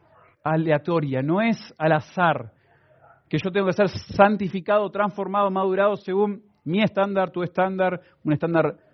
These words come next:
que es relativo. No, es a la misma imagen, todos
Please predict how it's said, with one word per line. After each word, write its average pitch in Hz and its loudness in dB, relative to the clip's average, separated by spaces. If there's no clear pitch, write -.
que 151 2
es 131 0
relativo. 151 -2
No, 117 -2
es 143 2
a 131 0
la 123 0
misma 151 -2
imagen, 123 0
todos 180 -2